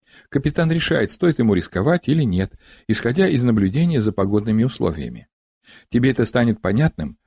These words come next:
по мере того, как ты будешь набираться опыта. Сегодня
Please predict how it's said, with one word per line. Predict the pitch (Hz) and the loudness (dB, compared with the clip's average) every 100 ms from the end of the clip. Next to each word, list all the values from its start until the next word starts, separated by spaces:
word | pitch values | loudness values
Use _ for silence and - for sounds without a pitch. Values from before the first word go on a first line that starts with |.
| - | -4
по | 120 | 0
мере | 151 135 | 2 2
того, | 113 123 175 | 2 0 0
как | 107 - | -2 -4
ты | 90 | -2
будешь | 131 156 139 - | 0 -2 -4 -2
набираться | 107 90 85 - - | 0 0 -4 -2 -2
опыта. | 110 - - - _ _ _ _ | -2 -6 -14 -16 _ _ _ _
Сегодня | - 110 117 165 98 | -4 0 2 2 0